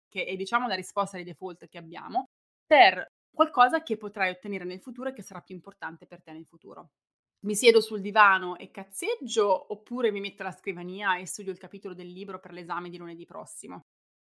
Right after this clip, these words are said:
Schiaccio snooze e rimango a dormire, oppure mi alzo e faccio venti minuti di workout perché so che se lo continuerò a fare ogni giorno, fra sei mesi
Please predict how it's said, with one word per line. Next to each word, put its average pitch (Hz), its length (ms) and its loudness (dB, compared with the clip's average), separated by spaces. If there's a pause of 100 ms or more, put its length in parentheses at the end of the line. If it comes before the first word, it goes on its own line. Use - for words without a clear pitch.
Schiaccio 233 320 -2
snooze 233 420 2
e - 20 2
rimango 208 320 -4
a 208 40 -8
dormire, 226 680 -2 (500)
oppure 262 300 -2
mi 208 180 -2
alzo 226 240 -2
e 202 40 -16
faccio 190 220 -14
venti 220 200 -8
minuti 208 200 -12
di 202 100 -10
workout 247 600 2
perché 196 240 -16
so 240 160 -6
che 240 100 -14
se 226 120 -14
lo 202 100 -8
continuerò 233 440 -4
a 277 60 0
fare 240 260 4
ogni 202 280 -10
giorno, 233 480 -6
fra 196 220 -10
sei 302 260 0
mesi 202 580 -2